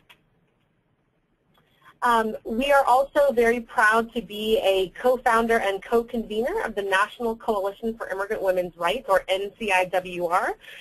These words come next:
I know many of the folks on this call are members of N C I W R, um,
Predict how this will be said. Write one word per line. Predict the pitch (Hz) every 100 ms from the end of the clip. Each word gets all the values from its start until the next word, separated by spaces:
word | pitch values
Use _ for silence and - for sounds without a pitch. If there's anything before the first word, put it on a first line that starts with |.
| - 214
I |
know | 220
many | 214 202 214
of |
the | 214
folks | 208 208 -
on | 190 190
this | 190 -
call | - 190 196
are | 180
members | 190 220 233 220
of | 208
N | 190 180 -
C | 190
I | 170
W | 170 165 165
R, | 160 160 254 - - _ -
um, | 190 180